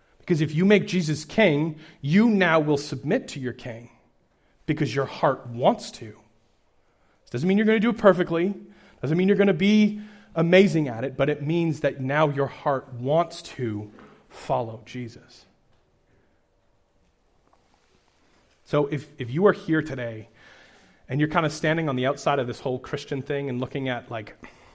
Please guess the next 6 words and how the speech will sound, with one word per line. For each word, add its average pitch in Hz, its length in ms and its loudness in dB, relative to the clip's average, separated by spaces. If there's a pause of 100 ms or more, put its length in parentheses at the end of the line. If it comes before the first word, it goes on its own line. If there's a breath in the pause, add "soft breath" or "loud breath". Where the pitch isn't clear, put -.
(480 loud breath)
"I 233 120 -2
don't 190 80 6
know, 190 180 8
Jesus, 185 560 2
yes, 180 300 2
no," 165 440 2